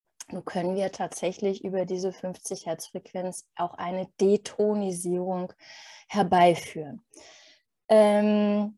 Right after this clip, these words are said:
ja, und wie funktioniert das mit der Schmerzregulierung? Ähm, ihr kennt oder habt vielleicht schon mal was von dem Gate-Control-Prinzip gehört oder der, der Gate-Co-, Gate-Control-Theorie.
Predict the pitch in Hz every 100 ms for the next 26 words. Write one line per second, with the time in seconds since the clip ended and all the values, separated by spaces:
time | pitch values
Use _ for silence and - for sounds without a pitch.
0 | - 233 294 254 262 254 302 277 - 254
1 | 247 277 277 262 233 233 226 226 - 214
2 | 202 202 - - 180 180 180 - 160 156
3 | 160 160 165 170 165 175 - 202 - 208
4 | - 240 254 262 220 190 202 320 - -
5 | 220 208 233 247 - 240 226 208 214 -
6 | 202 190 185 185 196 202 - 175 165 -
7 | 185 208 262 269 - 247 240 - 254 254
8 | - 226 202 214 214 214 - - 180 175
9 | 165 165 160 151 - - - - - 165
10 | 156 151 - 170 190 - - 160 - 190
11 | - 175 175 180 180 - 160 160 160 180
12 | 214 269 320